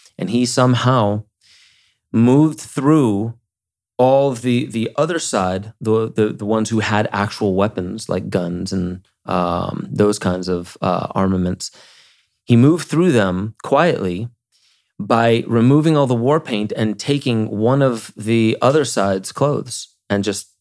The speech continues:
fitting in. So he just walked as far back as he could find, "Where are these people coming from?" And he comes face to face with his father, who's about to give the call to send in far more reinforcements to just wipe them all out.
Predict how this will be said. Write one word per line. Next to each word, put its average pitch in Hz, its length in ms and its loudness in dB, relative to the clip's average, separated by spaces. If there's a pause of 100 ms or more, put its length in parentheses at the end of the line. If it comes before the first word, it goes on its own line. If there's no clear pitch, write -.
fitting 110 380 2
in. 95 220 -4
So 104 180 -2
he 98 400 -2 (100)
just - 240 -4
walked 113 560 0 (460)
as - 160 0
far 156 280 4
back 139 300 2
as 117 120 -4
he 127 100 -2
could - 160 -4
find, 104 460 0
"Where 113 360 4
are 107 100 2
these 98 380 -2
people 98 320 -8
coming 104 320 -2
from?" - 400 -8 (380)
And 87 60 -6
he 92 60 -4
comes 98 240 -4
face 101 280 -2
to - 80 -8
face - 400 -4 (120)
with 92 120 -6
his 90 160 -4
father, 85 420 -2 (300)
who's 95 120 0
about 98 280 0
to - 80 -8
give 104 200 0
the - 80 -6
call 95 400 0 (220)
to 98 80 -8
send 98 300 0
in 92 160 0
far 104 300 2
more 98 200 2
reinforcements 92 720 -4
to - 120 -10
just 82 220 -6
wipe 90 400 0
them 87 180 -2
all 85 180 -4
out. - 240 -8